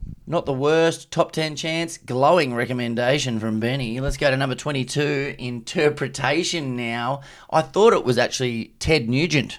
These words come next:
on board, but I misread that. It's very close, though, in the jockey department <laughs> at ninety-one bucks.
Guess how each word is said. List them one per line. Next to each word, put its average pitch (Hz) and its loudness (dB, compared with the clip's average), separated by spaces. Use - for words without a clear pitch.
on 110 0
board, 117 0
but 113 -2
I 104 0
misread 127 2
that. 123 0
It's 113 -8
very 127 0
close, 127 -4
though, 110 -2
in 113 -4
the 107 -8
jockey 117 -4
department 135 0
<laughs> 139 -2
at 143 2
ninety-one 135 0
bucks. - -4